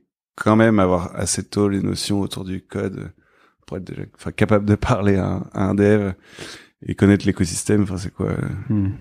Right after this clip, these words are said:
Speaker 1: les, les langages, enfin, des, ou des, des trucs de base, quoi. Enfin, je pense que c'est assez, euh, précieux et incontournable aujourd'hui. Euh,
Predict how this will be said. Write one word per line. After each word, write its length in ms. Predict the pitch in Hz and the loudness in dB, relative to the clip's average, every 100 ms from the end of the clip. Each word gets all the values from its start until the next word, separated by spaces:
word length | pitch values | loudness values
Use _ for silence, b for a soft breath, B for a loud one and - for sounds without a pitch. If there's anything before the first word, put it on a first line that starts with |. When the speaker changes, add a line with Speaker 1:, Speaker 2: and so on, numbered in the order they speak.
| B B B _ | B B B _
Speaker 1:
les, 260 | - 85 - - - | -12 -10 -12 -16 -20
les 100 | - | -14
langages, 460 | 69 85 90 92 - | -8 -4 -4 -4 -6
enfin, 180 | - 92 | -6 -2
des, 80 | 95 | -2
ou 120 | 95 | -2
des, 100 | 98 - | -4 -6
des 140 | - | -8
trucs 240 | - 95 - | -4 -2 0
de 80 | |
base, 300 | 95 98 107 | 4 4 4
quoi. 180 | - 98 | 2 2
Enfin, 240 | 92 - 92 | 2 -2 -6
je 100 | - | -4
pense 220 | - - | -2 -2
que 140 | - | 0
c'est 160 | - 95 | 0 2
assez, 240 | - 110 95 | 0 -2 -4
euh, 200 | 92 - | -4 -6
précieux 540 | - 95 92 - 95 | -6 -4 -2 0 0
et 20 | |
incontournable 640 | 87 - - 90 90 92 101 | 0 -2 -4 0 2 2 0
aujourd'hui. 360 | 101 98 110 - B B B B B B B B B - - | 0 2 2 -2 B B B B B B B B B -14 -2
Euh, 800 | 95 85 82 80 82 82 80 | 2 4 4 4 2 2 0